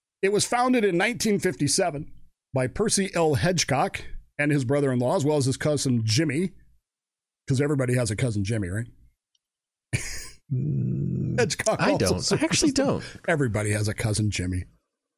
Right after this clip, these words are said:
Speaker 1: He was the mayor from nineteen fifty-seven until nineteen seventy-three. Speaking of places that have, uh, entrenched governments. Anyway, it's Satellite Beach, Florida,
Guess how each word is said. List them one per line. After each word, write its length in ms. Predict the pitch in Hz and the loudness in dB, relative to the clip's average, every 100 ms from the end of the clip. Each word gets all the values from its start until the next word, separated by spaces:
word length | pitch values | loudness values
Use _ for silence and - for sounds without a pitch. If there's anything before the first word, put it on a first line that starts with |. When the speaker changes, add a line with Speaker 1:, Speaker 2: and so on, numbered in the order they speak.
| _ _ _ _ - | _ _ _ _ -2
Speaker 1:
He 80 | 180 | 0
was 160 | 175 | 2
the 80 | 147 | 2
mayor 300 | 143 175 151 | 2 2 2
from 160 | 127 123 | 2 0
nineteen 320 | 165 - 170 | 0 0 0
fifty-seven 480 | 160 151 139 156 147 | 0 0 2 2 2
until 220 | 135 135 | 2 2
nineteen 320 | 143 143 151 | 2 2 0
seventy-three. 560 | 147 139 131 - 135 104 - - _ _ _ _ _ | 0 0 0 0 -2 -2 -10 -20 _ _ _ _ _
Speaking 340 | - 139 123 123 | -4 0 2 0
of 80 | 107 | 0
places 380 | 135 131 123 107 | 0 2 2 2
that 120 | 117 | 2
have, 320 | 120 117 104 | 2 2 2
uh, 160 | 123 113 - - - _ _ _ _ _ _ _ _ _ _ _ _ | 0 0 -4 -20 -20 _ _ _ _ _ _ _ _ _ _ _ _
entrenched 560 | 165 156 - 156 147 - | 0 0 2 2 2 2
governments. 440 | 151 147 135 127 | 0 2 0 0
Anyway, 280 | 233 254 220 | 0 2 2
it's 120 | 175 | 2
Satellite 560 | - 262 277 269 247 170 | 2 2 2 2 0 0
Beach, 260 | 202 226 - | -2 -2 0
Florida, 500 | 196 214 175 117 | 2 2 2 0